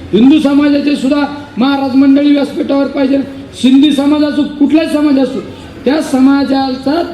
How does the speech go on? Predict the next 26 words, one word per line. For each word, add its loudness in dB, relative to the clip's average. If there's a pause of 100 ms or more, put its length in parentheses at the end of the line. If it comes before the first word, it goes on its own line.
(140)
जो 0
प-, -6 (300)
धर्माचा 0
प्रचार -4
प्रसार -4
करणाऱ्या 0
माणसांना 0
एका -2
व्यासपीठावर 0
घेऊन 2 (380)
सर्व, 0
सर्व -2
समाजाला 0
एकत्र -4
घेऊन -2
आपल्याला 0 (420)
नगर 2 (140)
शहरातून 0
त्याची 0
सुरुवात 0 (120)
करायची. -4 (1080)
लोक 2
राजकारणासाठी, 0
राजकीय -2
पोळी 0
भाजण्यासाठी -2